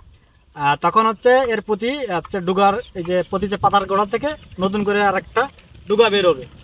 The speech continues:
তো ওইগুলা হচ্ছে আপনার, আহ, স্ত্রী ফুল বেশি আসছে। প্রথম যেটা থাকে এটা আপনার,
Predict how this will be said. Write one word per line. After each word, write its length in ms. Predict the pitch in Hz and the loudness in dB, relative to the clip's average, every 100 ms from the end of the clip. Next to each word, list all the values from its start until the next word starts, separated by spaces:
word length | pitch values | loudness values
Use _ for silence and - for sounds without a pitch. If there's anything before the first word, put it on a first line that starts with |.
| - - - - - - _ - | -20 -20 -20 -20 -20 -20 _ -20
তো 60 | - - | -10 2
ওইগুলা 400 | 220 233 262 269 | 4 6 8 8
হচ্ছে 200 | 262 285 | 8 2
আপনার, 360 | 254 294 311 | 2 2 2
আহ, 380 | 247 170 165 196 | 0 2 2 0
স্ত্রী 260 | 202 247 233 | -2 -2 0
ফুল 180 | 277 208 | 0 2
বেশি 300 | 214 - 214 | 2 4 0
আসছে। 260 | - - | 0 -4
প্রথম 360 | - 180 220 233 | -6 -4 -2 0
যেটা 200 | 240 233 | 0 0
থাকে 240 | 233 262 | -2 0
এটা 300 | 285 226 214 | 0 2 2
আপনার, 320 | 196 - 226 | 0 0 -2